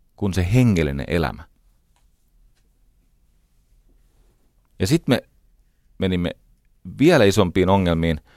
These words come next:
kun tämä ortodoksia, tämä oikea oppi, niin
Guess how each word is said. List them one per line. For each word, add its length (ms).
kun 460
tämä 340
ortodoksia, 920
tämä 260
oikea 480
oppi, 480
niin 320